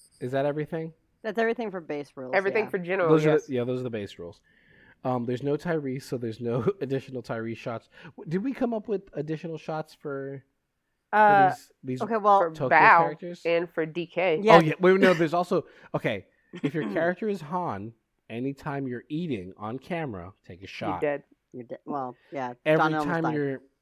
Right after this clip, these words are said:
Speaker 1: every time you're D K, every time you're fucking mugging at the camera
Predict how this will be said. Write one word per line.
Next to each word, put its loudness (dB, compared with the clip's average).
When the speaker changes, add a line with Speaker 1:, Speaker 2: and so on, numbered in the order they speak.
Speaker 1:
every -2
time -6
you're -4
D -8
K, -4
every -4
time -10
you're -8
fucking -10
mugging -4
at -10
the -8
camera -6